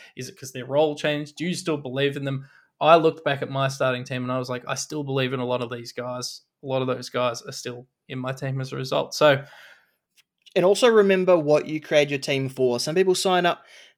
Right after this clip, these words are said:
Speaker 2: to Supercoach to play against their mates. To sti-, some people play for league. Some people play for overall. Some people play literally against their family and nothing really matters in the end.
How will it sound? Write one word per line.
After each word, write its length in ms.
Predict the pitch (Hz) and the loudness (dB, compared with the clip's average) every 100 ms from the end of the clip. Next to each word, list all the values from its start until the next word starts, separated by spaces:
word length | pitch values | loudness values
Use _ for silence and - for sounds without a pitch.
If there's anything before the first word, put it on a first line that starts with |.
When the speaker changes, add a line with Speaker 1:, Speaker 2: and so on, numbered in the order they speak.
| - _ _ - | -20 _ _ -10
Speaker 2:
to 80 | 147 | -4
Supercoach 580 | 151 143 147 139 139 | -2 0 2 2 0
to 100 | - | -8
play 220 | 135 135 131 | -2 0 2
against 280 | 131 107 | -2 -4
their 120 | 123 120 | -4 0
mates. 380 | 147 160 - | 2 2 2
To 100 | - | -6
sti-, 260 | 131 151 - _ _ - | -6 -8 -14 _ _ -8
some 220 | - 143 | -2 0
people 360 | 147 143 139 131 - _ - | 0 -2 -4 -4 -20 _ -2
play 200 | 147 135 | 2 2
for 120 | 135 | 0
league. 400 | 135 165 170 151 | 2 2 2 -2
Some 180 | 156 139 | -4 -4
people 200 | 139 131 | -6 -4
play 200 | 135 127 | -4 -4
for 140 | - | -6
overall. 640 | 143 131 127 135 160 165 160 | -2 -2 -2 0 2 2 0
Some 240 | 165 147 | -4 -4
people 300 | 143 135 135 | -4 -6 -8
play 640 | 131 143 139 139 135 131 131 _ _ _ _ _ _ _ _ _ | -6 0 4 4 2 0 -6 _ _ _ _ _ _ _ _ _
literally 640 | 160 190 226 233 226 190 175 | -14 -8 -4 0 6 6 6
against 280 | 165 156 | 2 2
their 120 | 151 139 | 0 0
family 540 | - 143 151 143 139 | 0 0 2 2 2
and 140 | 135 | 2
nothing 280 | 139 135 135 | -2 -2 -4
really 300 | 131 127 127 | -2 -2 -2
matters 360 | 123 123 123 127 | -2 -2 -2 -4
in 120 | 127 | -4
the 140 | 127 | -2
end. 300 | 127 107 90 | 0 -2 -6